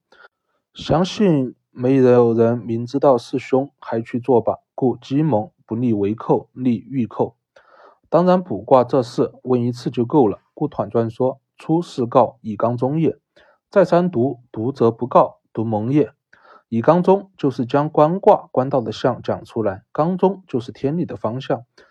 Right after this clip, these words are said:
读是亵渎的读，若再卜卦就是对天理的轻视，没必要再和你再说其他卦的卦象。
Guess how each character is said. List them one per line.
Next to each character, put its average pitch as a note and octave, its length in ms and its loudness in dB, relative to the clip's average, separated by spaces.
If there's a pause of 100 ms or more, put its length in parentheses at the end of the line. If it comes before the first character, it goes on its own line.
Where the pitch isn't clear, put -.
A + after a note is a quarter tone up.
(240)
读 D3+ 360 0
是 - 180 -10
亵 B2+ 240 2
渎 A#2 160 -2
的 A#2+ 80 0
读， A2+ 320 -6 (180)
若 C#3+ 220 6
再 B2+ 260 4
卜 F#2+ 220 -12
卦 - 260 -2 (100)
就 A2+ 140 -6
是 A2+ 140 -12
对 A#2 120 -6
天 C3+ 280 -6
理 B2+ 80 -4
的 - 100 -14
轻 B2 260 -12
视， - 360 -10
没 A2+ 200 -6
必 F#3 140 -6
要 D#3 160 2
再 C3+ 160 -2
和 A2+ 220 -6
你 A#2+ 260 -6 (420)
再 B2 200 2
说 B2+ 240 -4
其 - 220 -14
他 C3+ 140 -4
卦 C3 200 2
的 G2+ 100 -6
卦 G#2+ 160 -4
象。 G2 220 -8